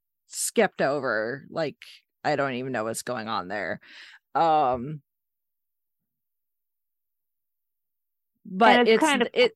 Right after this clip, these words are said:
Speaker 1: it, it's this, it's this, it's the building itself.
Speaker 2: Mm-hmm.
Speaker 1: It's, it's, it's very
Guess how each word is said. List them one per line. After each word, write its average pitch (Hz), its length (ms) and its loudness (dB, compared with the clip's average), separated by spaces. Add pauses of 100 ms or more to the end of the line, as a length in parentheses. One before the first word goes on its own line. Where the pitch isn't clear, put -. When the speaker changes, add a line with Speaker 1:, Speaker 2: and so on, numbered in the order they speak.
Speaker 1:
it, 262 240 2
it's 233 260 -4
this, 277 280 -2
it's 262 280 0
this, 262 520 -4 (840)
it's 220 360 -4
the 214 160 -4
building 220 520 -2
itself. 208 560 -4 (460)
Speaker 2:
Mm-hmm. 208 300 2 (100)
Speaker 1:
It's, 202 120 0 (260)
it's, 233 140 -8
it's 208 220 -10
very 233 720 -4